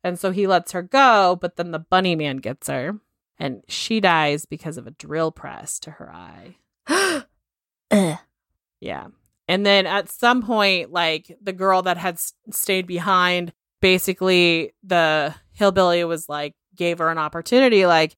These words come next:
Speaker 1: "You wanna play a game, I'll let you go. If you get away, you get away, but I'm coming after you." But the bunny man <laughs> got her because she saw the bunny man, but she ran. Okay, I don't understand this. Why is it in horror movies, like, when you see someone,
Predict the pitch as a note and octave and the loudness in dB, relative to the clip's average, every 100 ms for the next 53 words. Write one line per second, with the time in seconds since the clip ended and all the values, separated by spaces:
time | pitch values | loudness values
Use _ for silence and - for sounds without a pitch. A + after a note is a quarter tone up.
0 | _ - G3 F#3+ F3 - F3+ F3 F3+ D4 | _ 0 2 4 2 2 2 2 4 4
1 | B3 F#3 E3 C#3+ A#2+ E3 A3+ C4 G3 E3+ | 6 4 2 -2 -8 0 4 6 4 2
2 | F3+ E3 E3 D#3 G3 C4 G3 E3 E3 D#3 | -6 -2 0 2 4 4 2 -2 -2 0
3 | B3 G3 D#3 D#3 D#3+ F3+ F3+ E3 G#3 - | 0 2 0 -2 -6 -8 -2 2 2 0
4 | - G#2 C#2+ - G3+ _ _ - F3+ D#3 | -12 -16 -16 -16 -20 _ _ 2 4 2
5 | - F#3+ F3 F3+ F#3+ F#3+ F3+ E3 D#3 C3+ | 0 -2 0 0 0 -2 0 -2 -4 -10
6 | _ - E3+ - - A3 - - F#3 F#3 | _ -6 -2 -2 0 -2 -2 -2 -2 0
7 | F#3 F3 E3 F3+ _ - G3+ G3+ E3+ - | 0 2 2 -2 _ -4 2 2 2 0
8 | - A3 G#3+ G3+ - - - - G#3+ A3+ | -2 0 -2 -4 -8 -12 -2 4 4 4
9 | G3+ G#3 G3+ F#3+ F3+ D3 - F3 F#3 A3 | 0 0 -2 -2 -4 -8 -10 -6 0 2
10 | A#3 - _ _ B3 A#3 - _ _ - | 0 -2 _ _ 0 0 -2 _ _ 2
11 | D4+ G#4 F4+ C4+ A#3+ G3+ D3+ - - G#3 | 4 4 2 2 0 -2 -6 -10 -2 2
12 | B3 F4+ G4 E4 B3 A#3 G#3 G3+ G#3 A3+ | 4 4 4 2 2 0 0 0 0 -2
13 | A#3+ B3 C4+ A#3+ G3+ G#3 G3+ F#3 F#3 - | -4 -6 -6 -6 -6 -8 -8 -12 -12 -10
14 | - G#3 G3+ A#3+ B3 B3+ C4 | -6 -6 -2 -2 0 0 0